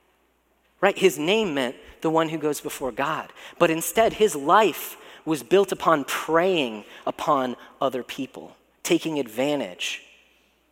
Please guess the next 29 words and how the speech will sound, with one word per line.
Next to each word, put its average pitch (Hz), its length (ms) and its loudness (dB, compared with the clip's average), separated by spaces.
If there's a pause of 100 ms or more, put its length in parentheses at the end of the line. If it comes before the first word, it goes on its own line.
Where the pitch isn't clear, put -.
(200)
of 113 100 -12
other 110 160 -8
people. - 400 -14 (180)
And 165 140 2
he 302 320 2
sought - 440 2
that 180 220 4
out, - 480 0 (680)
right? 214 240 4
He 311 220 4
was 370 160 6
the 262 80 0
one 269 200 4
who 240 160 -4
paid 240 380 2
Rome 214 640 2 (320)
for 226 420 4
the 196 160 2
ability 185 560 4
to - 140 -14
become 151 320 -4
a - 20 -6
tax - 400 -8
collector. - 560 -16 (1300)
So - 180 -4
there 285 140 4
was 285 180 4
good 220 560 2
reason 165 800 -2